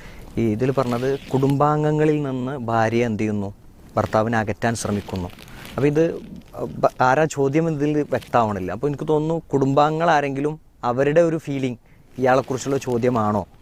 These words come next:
എന്നൊരു സംശയം കൂടി ഉണ്ട്. അങ്ങനത്തെ ഒരു സ്വഭാവം ഭാര്യമാർക്ക് ഉണ്ടാകാനുള്ളൊരു സാധ്യത മറ്റു കു-,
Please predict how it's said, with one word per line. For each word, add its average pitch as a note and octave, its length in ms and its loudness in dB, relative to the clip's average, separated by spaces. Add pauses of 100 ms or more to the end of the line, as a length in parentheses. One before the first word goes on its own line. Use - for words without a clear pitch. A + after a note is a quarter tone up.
(320)
എന്നൊരു A2+ 240 2
സംശയം G2 360 -4
കൂടി F#2 140 -4
ഉണ്ട്. G2+ 100 -2
അങ്ങനത്തെ E3+ 280 2
ഒരു F#3+ 60 2
സ്വഭാവം D3+ 560 0 (180)
ഭാര്യമാർക്ക് A#2+ 600 0
ഉണ്ടാകാനുള്ളൊരു A2 720 -2
സാധ്യത F2+ 380 -4 (580)
മറ്റു A2+ 260 0
കു-, B2 240 0